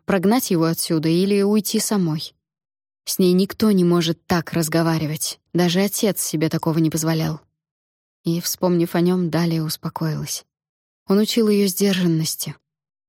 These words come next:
Она глубоко вдохнула, а затем выдохнула. Злость ушла. «Хотела поговорить, узнать, как дела дома, и сказать, что я вернулась. Мне больше не нужно в Рокрейн. Рядом с Сельманом я буду в безопасности.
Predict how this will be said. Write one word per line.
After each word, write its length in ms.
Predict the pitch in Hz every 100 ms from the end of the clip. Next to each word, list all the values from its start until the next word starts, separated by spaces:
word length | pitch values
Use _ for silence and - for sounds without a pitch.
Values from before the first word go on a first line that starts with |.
| _ _
Она 280 | - 170 170
глубоко 420 | 165 165 165 -
вдохнула, 680 | 156 151 - 175 208 240 220
а 40 | 180
затем 480 | 165 - 180 180
выдохнула. 600 | 165 156 160 - 160 156 - _ _ _ _ _ _ _
Злость 460 | 170 151 156 156 -
ушла. 340 | 185 - - - _ _ _ _ _ _ _ _
«Хотела 520 | - 202 - 185 190 226
поговорить, 880 | 254 233 226 226 185 160 - - - _
узнать, 440 | - 175 180 214 -
как 200 | 185 175
дела 300 | 175 185 180
дома, 420 | 165 180 220 185
и 180 | 160 165
сказать, 600 | - 170 170 185 214 -
что 260 | - -
я 200 | 160 170 180
вернулась. 720 | 196 185 160 156 156 - - _ _ _ _ _ -
Мне 200 | 185 190
больше 320 | 180 190 -
не 120 | 202
нужно 360 | 208 226 190 180
в 80 | 165
Рокрейн. 720 | 180 - 185 170 156 156 165 _ _ _ _ _
Рядом 380 | 185 185 180 175
с 80 | -
Сельманом 580 | - 196 208 180 165
я 160 | 160 185
буду 240 | 175 185
в 40 | 185
безопасности. 920 | 185 185 190 190 175 165 - - 175